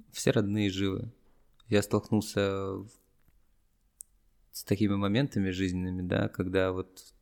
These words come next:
ты понимаешь, что нет ничего такого важного. Главное, чтобы все были здоровы. И это очень важно. В такие моменты ты очень сильно это понимаешь, что, ну,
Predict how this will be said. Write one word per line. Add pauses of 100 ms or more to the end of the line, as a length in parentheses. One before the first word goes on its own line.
(580)
ты
понимаешь,
что
нет
ничего
такого (360)
важного. (140)
Главное,
чтобы
все
были (240)
здоровы. (880)
И
это
очень
важно. (1300)
В
такие
моменты
ты
очень
сильно
это
понимаешь,
что,
ну,